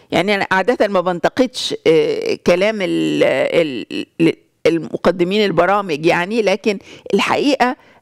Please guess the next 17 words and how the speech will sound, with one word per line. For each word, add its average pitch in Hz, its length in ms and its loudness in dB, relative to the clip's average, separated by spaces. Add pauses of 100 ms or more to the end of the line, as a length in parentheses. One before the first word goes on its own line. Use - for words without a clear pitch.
أنا 196 160 2
لقيت 262 300 -2
إن 196 240 0
ده، 240 340 4 (200)
آه، - 260 0
زي 202 260 4
كده 196 260 2
ترند 190 500 0
ماشي 156 380 0
دلوقتي، 135 500 0 (300)
في 247 160 4
عدم 302 360 -2
فهم 339 400 0 (180)
وعدم 208 440 0
توافق، 139 480 -2 (200)
ت-، - 300 0
تعاطف 165 520 -2